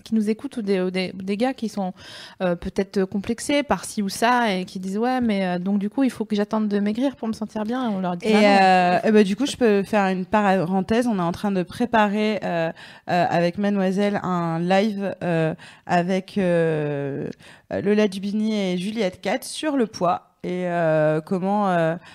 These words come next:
Speaker 2: euh, on, on va parler de, de ça toutes les trois et on va parler, euh,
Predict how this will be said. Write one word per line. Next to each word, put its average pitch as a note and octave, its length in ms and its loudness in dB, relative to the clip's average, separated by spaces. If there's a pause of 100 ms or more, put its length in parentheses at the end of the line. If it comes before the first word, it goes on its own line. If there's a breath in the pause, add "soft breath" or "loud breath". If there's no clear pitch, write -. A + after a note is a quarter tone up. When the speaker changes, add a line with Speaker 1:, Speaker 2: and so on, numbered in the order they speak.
(200 loud breath)
Speaker 2:
euh, E3+ 220 0
on, F3+ 300 -4
on - 20 -4
va F3 120 0
parler F#3 280 0
de, F3 440 0
de F#3 80 -4
ça G3 200 -4
toutes - 180 -14
les G#3+ 100 0
trois A3 400 0
et A3 60 -2
on F#3 100 -4
va F3 120 -4
parler, F#3+ 420 -2
euh, E3+ 260 -2